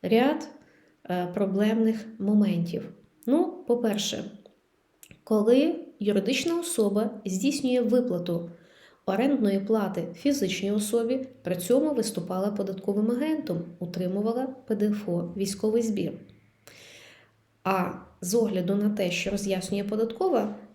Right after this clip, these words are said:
це мало відбуватись лише в рамках підприємницької діяльності. Відповідно, виглядає так, що П Д Ф О військовий був зайво отриманий, а, е, орендна плата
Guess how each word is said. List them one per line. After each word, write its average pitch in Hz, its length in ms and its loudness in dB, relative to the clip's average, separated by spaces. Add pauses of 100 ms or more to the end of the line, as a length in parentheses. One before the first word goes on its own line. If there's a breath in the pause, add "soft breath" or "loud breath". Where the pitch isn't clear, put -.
це 247 280 2
мало 196 300 2
відбуватись 226 600 0
лише 202 280 -2
в 196 60 -2
рамках 240 340 -2
підприємницької 208 840 -2
діяльності. 175 720 -2 (240)
Відповідно, 294 920 0
виглядає 233 580 2
так, - 260 -8
що - 300 -4 (140)
П 233 80 2
Д 233 120 4
Ф 247 160 0
О 370 80 0
військовий 247 480 2
був 208 200 2
зайво 214 340 2
отриманий, 190 680 -2 (720 loud breath)
а, 196 300 0 (460)
е, 180 440 -4
орендна 208 400 2
плата 240 520 0